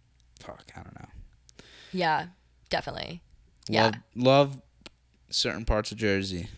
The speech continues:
Speaker 2: Yeah, some of it's nice. Uh, some of it's nice. We went, um, I recently went swimming in New Jersey at some random little spot
Speaker 1: What?
Speaker 2: that I, even being from New Jersey, had never heard of, and it was, uh, really,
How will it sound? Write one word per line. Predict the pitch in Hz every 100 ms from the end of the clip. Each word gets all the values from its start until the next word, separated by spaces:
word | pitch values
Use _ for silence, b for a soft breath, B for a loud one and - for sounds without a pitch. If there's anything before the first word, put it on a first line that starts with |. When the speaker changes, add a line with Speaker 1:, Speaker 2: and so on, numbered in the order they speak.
| -
Speaker 2:
Yeah, | 196 190 170 175
some | - 302
of | 330
it's | 294 -
nice. | 202 170 170 - - -
Uh, | 185 180 170 170
some | - 202
of | 202
it's | 196 -
nice. | 170 170 -
We | 220
went, | 220 226 - - b b b b
um, | 180 175 165 165 - _ _ _ _ _ _ _
I | 180
recently | 175 175 180 180
went | 180 185
swimming | 180 - 185 190 170 156 151
in | 165
New | 165
Jersey | 160 170 170 165
at | -
some | - 165 151
random | 147 160 165 156 156
little | 156 135
spot | 143 147
Speaker 1:
What? | 147 156 160 165
Speaker 2:
that | 170 170 175 180 185 -
I, | - 214 247 180 _
even | 185 180 170
being | 165 180 175 170
from | - 247
New | 196 165
Jersey, | 165 156 160
had | 175 160
never | 156 160
heard | 170 160
of, | 156 160 - B B B B
and | 185
it | 180
was, | 175 165 165
uh, | 160 160 -
really, | 175 170 165 165